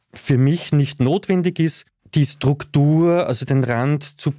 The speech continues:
kriegen, weil ich weiß ja ungefähr, wie groß ein fünfhundert Teile Puzzle ist. Das heißt, ich fange lieber mit Teilen an, wie zum Beispiel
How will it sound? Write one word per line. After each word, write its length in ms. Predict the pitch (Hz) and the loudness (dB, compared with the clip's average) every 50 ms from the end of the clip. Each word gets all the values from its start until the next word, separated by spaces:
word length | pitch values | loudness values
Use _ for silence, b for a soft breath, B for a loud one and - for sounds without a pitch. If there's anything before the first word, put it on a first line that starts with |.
| - | -8
kriegen, 320 | - - 143 143 127 160 139 | -4 -2 0 0 2 2 0
weil 180 | 135 135 123 | 0 0 -2
ich 240 | 127 - - - 123 | -6 -8 -8 -4 -2
weiß 260 | 117 113 123 135 - | 0 0 0 0 -2
ja 80 | 165 151 | -2 -2
ungefähr, 440 | - 165 156 160 147 143 - 147 123 | 2 2 2 2 2 0 0 -2 -2
wie 100 | 139 127 | -2 -2
groß 300 | - 123 123 131 127 - | 0 0 -2 0 0 0
ein 100 | 131 120 | -2 0
fünfhundert 420 | - 143 123 117 139 127 113 - | 0 0 0 0 0 0 0 -2
Teile 220 | - 120 120 135 | -2 -4 -2 -4
Puzzle 420 | - - 123 120 117 - - 127 123 | -4 -4 -4 -4 -4 -4 -2 -2 -2
ist. 180 | 117 - - - _ _ - | -2 -4 -8 -16 _ _ -4
Das 240 | - 127 - - | -4 -4 -2 0
heißt, 260 | 127 120 120 117 - - | 0 0 -2 -2 -4 -6
ich 140 | 139 - | -6 -4
fange 300 | - - 139 139 143 135 | -4 -2 -2 0 0 2
lieber 340 | 131 127 143 147 151 147 160 | 2 2 2 2 2 2 0
mit 240 | 147 143 135 143 - | 0 -2 -2 -4 -4
Teilen 280 | 131 117 117 120 127 120 | -2 -2 0 0 0 0
an, 200 | 113 117 123 123 | 0 0 0 -2
wie 60 | 113 | -2
zum 160 | - - 131 | -2 0 -2
Beispiel 340 | 123 120 - - - 131 123 | -2 -2 -4 -2 -2 -2 -2